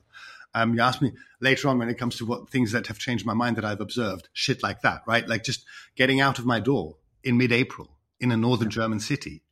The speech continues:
Speaker 1: and the whole
Speaker 2: Yeah.
Speaker 1: city smelling of forest fire. You're like, "What the fuck?" Right? Um, and you had this escalation of climate crisis effects. And while in twenty nineteen that was part of our big mobilizations, later on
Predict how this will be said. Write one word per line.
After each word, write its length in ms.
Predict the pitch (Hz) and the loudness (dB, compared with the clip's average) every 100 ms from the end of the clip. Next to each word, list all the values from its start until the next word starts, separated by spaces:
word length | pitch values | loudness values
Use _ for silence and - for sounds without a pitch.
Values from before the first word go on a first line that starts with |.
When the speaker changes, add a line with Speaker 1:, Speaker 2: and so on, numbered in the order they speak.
| - | -2
Speaker 1:
and 140 | 127 | 0
the 60 | 120 | 0
whole 280 | - 190 | 0 -2
Speaker 2:
Yeah. 60 | 160 | -2
Speaker 1:
city 280 | - 170 - | -2 -4 -4
smelling 340 | 107 123 104 101 | -6 -4 -4 -6
of 80 | |
forest 340 | - 156 104 - | -4 -4 -4 -6
fire. 140 | 90 | -6
You're 80 | 104 | -4
like, 200 | 117 - | -6 -8
"What 140 | - | -14
the 80 | - - - | -12 -12 -4
fuck?" 640 | 226 226 226 214 220 - - - - - | 0 2 2 0 -2 -12 -18 -16 -6 -2
Right? 140 | 151 - - - - | -2 -4 -18 -20 -2
Um, 240 | 131 135 113 _ _ _ _ _ - _ _ _ _ _ _ _ _ _ _ | 2 2 -2 _ _ _ _ _ -20 _ _ _ _ _ _ _ _ _ _
and 340 | 147 151 147 - _ | 4 4 2 -6 _
you 240 | - 127 160 | -8 0 0
had 300 | - 202 233 | 2 0 0
this 140 | 175 | -2
escalation 720 | - 151 - 151 139 185 - 123 | -4 -4 -2 -2 -2 -2 -4 -6
of 120 | - | -8
climate 380 | - 208 254 - | -6 -2 -2 -2
crisis 420 | - 85 - 76 | -8 -10 -10 -14
effects. 580 | 78 - - - - - _ - - - - | -14 -18 -20 -18 -16 -16 _ -20 -20 -4 2
And 180 | 160 | 4
while 180 | 147 190 | 4 2
in 80 | 180 | 2
twenty 280 | 175 196 170 | 0 0 0
nineteen 540 | 165 156 156 233 180 | 0 0 0 0 2
that 240 | 156 147 131 | 2 0 -2
was 160 | 123 | -6
part 400 | - - 190 208 | -8 -6 -2 -2
of 140 | 165 - | -2 -2
our 120 | 120 | -2
big 180 | 107 120 | -2 -4
mobilizations, 800 | 120 107 110 110 196 - 131 117 | -2 -2 -4 -4 -4 -4 -4 -2
later 400 | 175 190 - 135 | 0 0 -2 0
on 340 | 247 196 80 | 0 -2 -6